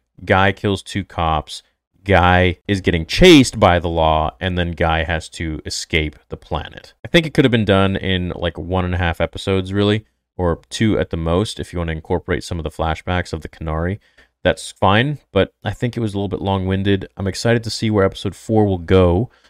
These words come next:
and I'm excited to experience it all with you guys. If I left anything out, I'm gonna go over it. This is a very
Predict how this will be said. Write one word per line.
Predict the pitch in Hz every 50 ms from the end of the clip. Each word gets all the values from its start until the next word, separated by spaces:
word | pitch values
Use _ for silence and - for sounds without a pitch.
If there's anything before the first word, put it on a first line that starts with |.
| _ _
and | _ - 87 87 87 85 85 85 85
I'm | - 82
excited | 87 - 92 90 87 -
to | -
experience | 71 67 - - - 87 85 82 - -
it |
all | 85 82 82
with | 78 78 -
you | 85 87
guys. | 85 85 80 76 76 76 - - _ _ _ _ _ _ _ _ _
If | - - 165
I | 165
left | 160 165 165 165 -
anything | 175 165 165 165 151
out, | 151 156 160 170 - -
I'm | - 127
gonna | 127 123
go | 110 117 113 113
over | 113 113 104 117 113 113 117
it. | 117 - _ -
This | 110 101 -
is | 110 101
a | 104
very | 95 104 104 104